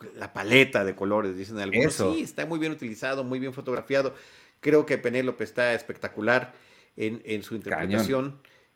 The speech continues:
Speaker 1: Eh, todos en general, pero pues ella lleva un peso muy importante en la película. Y mira, nada más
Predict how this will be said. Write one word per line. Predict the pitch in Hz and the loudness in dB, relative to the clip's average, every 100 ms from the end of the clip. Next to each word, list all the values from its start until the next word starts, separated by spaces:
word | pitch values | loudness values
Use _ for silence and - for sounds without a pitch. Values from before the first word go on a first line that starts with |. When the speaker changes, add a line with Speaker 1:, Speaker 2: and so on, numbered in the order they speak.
| _ | _
Speaker 1:
Eh, | 117 120 120 120 120 117 117 117 | 0 2 2 2 2 2 0 2
todos | 190 220 165 - | 6 6 6 0
en | 123 | -2
general, | 135 127 147 160 151 | 0 2 2 2 0
pero | 120 | -2
pues | 113 104 | -2 -2
ella | 127 123 | 0 2
lleva | 113 120 113 | 2 0 0
un | 107 107 | -2 -6
peso | - 120 117 110 | -6 -6 -4 -6
muy | 104 104 104 104 | -6 -8 -8 -8
importante | 104 98 101 117 107 120 | -10 -10 -8 -6 -8 -6
en | |
la | 113 | -8
película. | 117 120 123 151 | -6 -8 -4 -4
Y | 156 | -2
mira, | 165 185 | 0 0
nada | 180 | 0
más | 208 202 | -2 -6